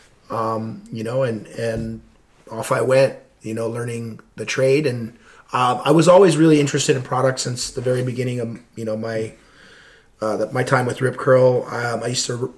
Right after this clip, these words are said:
you know, do product R and D. I used to write reports. Um, you know, I really enjoyed <clears throat> that aspect, and, and I always kinda had my eye on, hey, when this is over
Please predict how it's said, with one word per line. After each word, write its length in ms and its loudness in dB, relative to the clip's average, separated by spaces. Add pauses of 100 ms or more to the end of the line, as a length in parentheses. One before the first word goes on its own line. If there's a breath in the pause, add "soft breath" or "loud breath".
(140)
you 120 -6
know, 100 -2
do 300 -8 (100)
product 340 -2
R 160 -4
and 80 -6
D. 540 0 (160)
I 20 -10
used 240 -6
to 80 -4
write 220 -4
reports. 880 0
Um, 460 -8 (500 soft breath)
you 80 -6
know, 80 -4
I 60 -2
really 640 -4 (540)
enjoyed 680 -4 (120)
<clears throat> 120 -20
that 440 2
aspect, 460 -4
and, 240 -6 (140)
and 120 -6
I 100 -6
always 500 4
kinda 240 -4
had 180 -2
my 140 -4
eye 320 -4
on, 380 -6 (340 soft breath)
hey, 160 4
when 160 2
this 180 0
is 160 -4
over 500 4